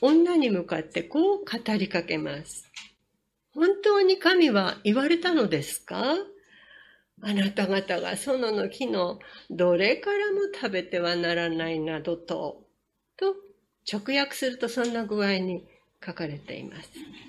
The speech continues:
蛇の言葉からまずわかるのは、神様がおっしゃったこと持ち出しているのに、厳粛な様子は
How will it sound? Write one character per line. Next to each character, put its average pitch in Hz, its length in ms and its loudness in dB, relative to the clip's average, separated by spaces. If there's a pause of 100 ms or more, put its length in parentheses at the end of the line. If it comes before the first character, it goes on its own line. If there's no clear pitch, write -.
(1000)
蛇 349 280 6
の 220 140 6
言 202 280 0
葉 180 160 0
か 165 140 -2
ら 156 100 0
ま 233 220 2
ず 202 100 2
わ 165 200 0
か 170 180 -6
る 151 120 -6
の 143 200 -10
は、 233 200 -4 (640)
神 415 300 2
様 247 300 2
が 226 160 2
お 233 40 2
っ - 20 2
し - 200 2
ゃ 415 60 6
っ 415 100 -4
た 294 80 0
こ 214 160 -2
と - 100 -2
持 190 140 2
ち 202 160 -4
出 202 160 2
し - 100 -8
て 190 180 0
い 180 60 0
る 180 120 -4
の 156 180 -4
に、 226 360 -4 (300)
厳 180 360 0
粛 - 300 -4
な 196 140 4
様 180 220 2
子 185 260 -2
は 160 260 -2